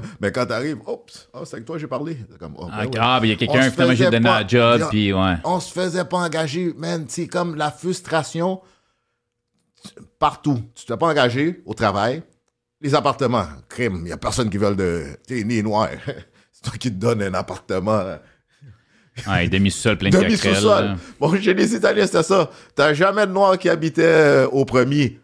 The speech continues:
Speaker 1: C'était dans le sous-sol. Fait que, tu sais, c'est toutes des affaires que on a grandi, c'est comme.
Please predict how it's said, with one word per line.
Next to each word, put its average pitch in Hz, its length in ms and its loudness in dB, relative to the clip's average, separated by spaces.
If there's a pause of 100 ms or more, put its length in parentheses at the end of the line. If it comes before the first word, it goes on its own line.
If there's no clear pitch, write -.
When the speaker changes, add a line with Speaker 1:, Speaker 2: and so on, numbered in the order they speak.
(840)
Speaker 1:
C'était 107 320 -8
dans 165 160 0
le 147 60 -2
sous-sol. 147 560 0 (1300)
Fait - 120 -20
que, 95 320 -12
tu 165 140 -2
sais, 156 140 0 (180)
c'est 160 200 -6
toutes 226 160 -4
des 196 160 2
affaires 190 340 2
que 139 260 2 (840)
on 127 160 0
a 147 120 6
grandi, 147 540 2
c'est 117 200 -2
comme. 107 400 -2